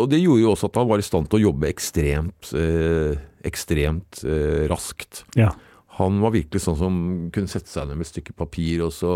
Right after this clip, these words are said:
Speaker 1: ti minutter etterpå så var det en tekst som du, du leste, og du kunne brukt, eh, et halvt år på å prøve å file til noe lignende. Så han hadde en naturlig følelse for språk.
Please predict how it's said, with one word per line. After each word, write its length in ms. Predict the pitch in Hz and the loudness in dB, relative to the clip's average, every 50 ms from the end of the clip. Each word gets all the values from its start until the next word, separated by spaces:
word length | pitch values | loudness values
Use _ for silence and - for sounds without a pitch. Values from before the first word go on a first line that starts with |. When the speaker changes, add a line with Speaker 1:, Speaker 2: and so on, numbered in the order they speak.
| 85 87 87 - - - - - - - - _ - - | 0 -2 -4 -8 -14 -18 -18 -18 -18 -20 -20 _ -6 -2
Speaker 1:
ti 140 | 90 78 71 | -2 0 0
minutter 300 | 71 80 87 82 - 82 | 0 -2 -2 0 0 -2
etterpå 300 | 76 - 71 - - 80 76 | -2 -4 -6 -4 -4 -4 0
så 140 | - 101 | 0 0
var 160 | 80 64 58 62 | 2 2 0 0
det 80 | 71 | -2
en 80 | 69 - | -4 -4
tekst 380 | - 73 69 - - - - - | -6 -6 -6 -8 -14 -16 -12 -4
som 480 | - 80 76 67 58 64 69 69 69 65 | -2 -2 -2 -2 -4 -4 -4 -4 -4 -4
du, 140 | 65 71 71 | -4 -4 -4
du 160 | 58 62 76 76 | -4 -4 -2 -2
leste, 320 | 80 73 - - - 64 60 | -2 -2 -4 -4 -6 -6 -6
og 80 | 67 65 | -6 -8
du 60 | 64 | -10
kunne 220 | 67 - 65 73 73 | -10 -6 -6 -4 -2
brukt, 400 | 71 71 71 71 - - - - - 76 | -2 -4 -4 -6 -12 -18 -16 -8 -6 -4
eh, 380 | 67 67 62 62 64 64 65 | -4 -2 -4 -4 -4 -4 -6
et 100 | 65 - | -6 -2
halvt 300 | - 76 73 71 - - 78 | -2 -2 -2 0 0 0 0
år 80 | 71 69 - | 0 0 -2
på 100 | 76 71 | -4 -4
å 60 | - | -2
prøve 180 | 76 71 73 | 0 0 0
å 60 | 73 - | 0 -2
file 240 | 80 73 71 76 73 | -2 -2 -2 -4 -4
til 220 | - 73 69 69 71 | -6 -6 -6 -4 -4
noe 380 | 71 71 71 73 73 73 71 69 | -2 -2 0 0 0 0 0 0
lignende. 320 | 73 78 76 69 71 80 | 0 0 -2 -2 -2 -2
Så 160 | 85 - 107 | 0 0 0
han 80 | 107 98 | 2 4
hadde 220 | 113 110 101 98 | 2 2 2 2
en 100 | 95 107 | 0 0
naturlig 640 | 117 - - - 92 82 80 76 73 76 85 95 - | -2 -2 -2 -2 0 0 0 0 0 0 0 0 2
følelse 460 | - 104 80 71 67 - - - 78 - | 2 2 2 2 -2 -4 -8 -10 -6 -6
for 80 | 85 | -6
språk. 480 | - - - 82 85 95 110 110 _ | -6 -2 0 2 2 2 0 -2 _